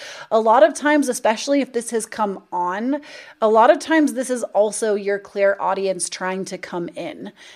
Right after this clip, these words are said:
And I, that to me blew my mind, because I have also dealt with that before. And sometimes it does crop up periodically when I'm not in tune with myself. Um, I will actually have, like, more issues with it. So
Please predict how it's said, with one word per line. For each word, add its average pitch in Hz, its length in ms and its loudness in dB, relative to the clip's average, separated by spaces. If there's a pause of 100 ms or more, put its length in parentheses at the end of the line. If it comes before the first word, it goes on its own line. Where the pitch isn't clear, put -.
(160)
And 208 560 2 (160)
I, 226 220 4
that 302 240 6
to 285 100 0
me 269 140 6
blew 233 260 0
my 208 200 4
mind, 190 1040 -2 (340)
because 214 340 0
I 226 200 6
have 240 120 0
also 220 320 6
dealt 190 320 4
with 170 200 -6
that 185 260 2
before. 175 680 -4
And 202 160 2
sometimes 233 500 0
it 208 160 0
does 214 300 4
crop 190 320 -2
up 185 160 2
periodically 180 640 -2
when 175 140 -2
I'm 175 180 -4
not 175 200 -2
in 175 140 -10
tune 180 280 -8
with 202 140 -2
myself. 233 680 2 (400)
Um, 185 440 0
I 202 120 6
will 208 160 6
actually 190 380 0
have, 190 260 2
like, 190 160 2
more 185 340 2
issues 180 520 -6
with 170 420 -6
it. - 380 -10 (400)
So 180 520 6